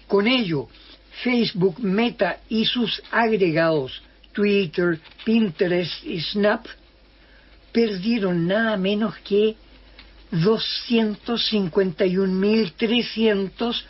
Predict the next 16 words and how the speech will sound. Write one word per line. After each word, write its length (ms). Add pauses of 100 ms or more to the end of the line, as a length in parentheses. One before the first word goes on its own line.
(220)
millones 840 (140)
de 220
dólares 580 (1200)
en 180
unas 360
horas. 320 (1400)
El 160
propio 420
Mark 340
Zuckerberg 640 (120)
perdió 440
treinta 560
mil 400
millones 480
de 60
dólares 520